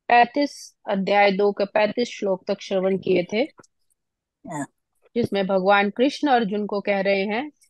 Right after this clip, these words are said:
Speaker 1: कि, "हे अर्जुन, जिन जिन महान योद्धाओं ने तुम्हारे नाम तथा यश को सम्मान दिया,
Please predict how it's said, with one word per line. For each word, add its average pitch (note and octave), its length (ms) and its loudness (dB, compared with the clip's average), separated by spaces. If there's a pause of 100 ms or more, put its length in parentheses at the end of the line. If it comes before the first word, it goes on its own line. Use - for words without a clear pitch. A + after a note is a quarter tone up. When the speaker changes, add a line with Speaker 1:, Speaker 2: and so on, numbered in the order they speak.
(160)
Speaker 1:
कि, C4+ 160 2
"हे D#4 300 4
अर्जुन, C#4+ 480 0 (540)
जिन F4 260 2
जिन F4+ 220 2
महान C4+ 520 0
योद्धाओं C4+ 600 0
ने C#4+ 160 0
तुम्हारे A#3+ 520 -4
नाम A#3 460 -4
तथा A#3+ 300 -6
यश A3+ 340 -4
को D4 160 -2
सम्मान G#3+ 600 -4
दिया, G3+ 320 -4